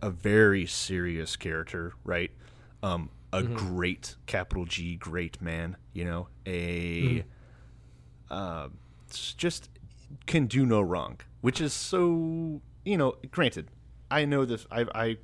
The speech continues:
Speaker 1: can recall from, we, we at least touched on the stories about him giving Sarai up, and I, I obviously knew about Ishmael being born and how that wasn't exactly what he was supposed to do, but you really gloss that stuff over for the most part,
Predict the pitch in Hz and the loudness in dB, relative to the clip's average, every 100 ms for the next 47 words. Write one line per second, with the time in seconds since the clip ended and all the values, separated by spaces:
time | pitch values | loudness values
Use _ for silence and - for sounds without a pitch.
0 | - - 107 104 98 98 98 87 87 - | -12 -4 0 0 -2 -2 0 0 -2 -4
1 | 87 85 - - - - - - - - | -6 -6 -12 -20 -20 -20 -20 -20 -20 -20
2 | - 110 107 113 110 117 107 - - 110 | -4 -4 -2 2 2 2 -2 -4 -2 0
3 | 104 - 101 92 - 101 95 92 90 85 | 0 0 -2 -2 -2 0 2 0 -2 -2
4 | 85 90 92 87 90 - - 92 90 - | -2 -2 -2 -4 -6 -10 -8 -6 -4 -4
5 | 87 82 82 82 85 85 90 - 95 90 | -2 0 0 -2 -2 -2 -4 -2 -2 -2
6 | - 107 98 92 - 90 90 87 87 82 | 0 0 0 -2 -2 -2 0 -2 0 -2
7 | - 101 - 92 87 85 85 82 87 85 | 0 -2 -2 -2 -4 -2 -4 -2 -2 -2
8 | 85 90 87 107 - 95 92 90 95 90 | -2 -4 0 2 2 -2 -4 -6 -6 -4
9 | 90 90 87 - 98 - 92 92 90 - | -4 -2 -4 -2 -4 -4 -4 -4 -4 -10
10 | - - - 131 208 151 123 - 82 82 | -20 -8 -2 0 2 2 0 -2 -2 -2
11 | - 78 - - 82 78 64 - - - | -4 -6 -8 -8 -4 -4 -6 -10 -16 -18
12 | - 85 85 80 - 85 | -8 -6 -4 -6 -4 -4